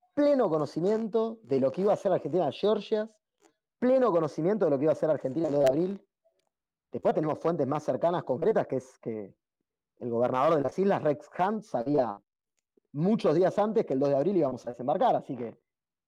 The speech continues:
eh, <laughs> digo, no, realmente sorpresivo no fue en absoluto, y, y bueno, pero te vuelvo a decir, ahí creo que todavía le falta a la historiografía recabar bien, bien fino, porque es,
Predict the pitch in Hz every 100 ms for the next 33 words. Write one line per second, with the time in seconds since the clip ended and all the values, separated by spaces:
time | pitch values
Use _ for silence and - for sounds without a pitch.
0 | _ - 127 117 110 107 - 101 - -
1 | _ _ - 135 131 131 147 127 131 131
2 | 131 - 135 147 170 180 151 - - 139
3 | - 135 131 220 175 147 185 165 131 -
4 | 143 208 131 127 117 113 107 104 _ _
5 | _ _ _ _ 139 196 123 - _ _
6 | 123 131 143 185 196 175 214 139 156 220
7 | 233 - _ _ 165 180 170 151 190 165
8 | - 202 175 190 165 143 131 127 120 -
9 | 127 131 - 220 226 160 120 107 _ _
10 | _ _ _ _ _ 127 123 131 143 202
11 | 220 127 123 160 220 220 170 220 196 -
12 | 214 240 170 139 123 202 - -